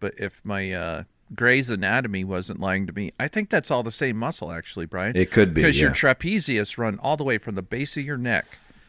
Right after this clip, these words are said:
Speaker 1: over to your shoulders and then down, and they connect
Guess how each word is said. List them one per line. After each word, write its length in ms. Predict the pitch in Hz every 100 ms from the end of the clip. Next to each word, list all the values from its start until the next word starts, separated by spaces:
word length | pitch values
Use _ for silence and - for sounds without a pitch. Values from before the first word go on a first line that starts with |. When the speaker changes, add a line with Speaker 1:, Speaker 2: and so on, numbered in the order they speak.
| _ _ _ _ _
Speaker 1:
over 260 | - 113 135
to 160 | - 143
your 80 |
shoulders 680 | 131 131 113 113 113 - - _ -
and 140 | 113 98
then 180 | 95 85
down, 480 | 107 104 107 107 -
and 160 | 104 101
they 100 | 95
connect 480 | - 110 95 _